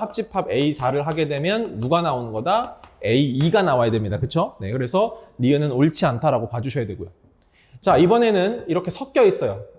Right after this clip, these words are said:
교집합과 합집합이 지금 섞여 있어. 그럼 얘들아, 봐봐. 여기는 등호 관계가 성립을 안 하지. 그러니까 불편해. 그러니까 일단 뭐부터 할 거야? 교집합부터 먼저 처리할 거야. 그러려면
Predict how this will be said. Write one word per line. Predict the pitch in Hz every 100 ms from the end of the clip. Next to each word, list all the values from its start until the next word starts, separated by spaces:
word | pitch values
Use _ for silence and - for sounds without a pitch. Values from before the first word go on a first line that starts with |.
| - - -
교집합과 | 147 165 - 208 196 202
합집합이 | 226 240 220 196
지금 | 160
섞여 | 160 233 240
있어. | 160 - 95 - _
그럼 | 170
얘들아, | 131 151
봐봐. | 113 107 160 220 - - - -
여기는 | 143 202 254 240
등호 | 202 233
관계가 | 226 196
성립을 | 202 254 220 156
안 | 107
하지. | 120 98 - _ _
그러니까 | - 220
불편해. | 214 226 254 151 - - _ _ _ _ _
그러니까 | 214 208
일단 | 185 185
뭐부터 | 156 208 220
할 | 190
거야? | 196 240 233
교집합부터 | 175 190 - 254 233 -
먼저 | 151 135 151
처리할 | 240 220 180
거야. | - -
그러려면 | 170 202 208 185 233 107